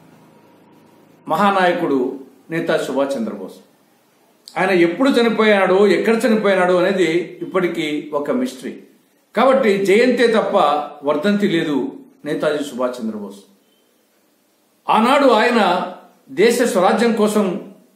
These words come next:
కృషి చేశాడు. ఈరోజు ఆయనతో స్ఫూర్తి పొంది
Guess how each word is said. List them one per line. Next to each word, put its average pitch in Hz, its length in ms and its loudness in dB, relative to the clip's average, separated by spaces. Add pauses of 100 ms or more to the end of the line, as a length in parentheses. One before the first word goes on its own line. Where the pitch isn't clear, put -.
(300)
కృషి 202 280 -2
చేశాడు. 143 480 0 (920)
ఈరోజు 233 760 2 (1900)
ఆయనతో 233 500 2
స్ఫూర్తి - 380 0
పొంది 208 720 0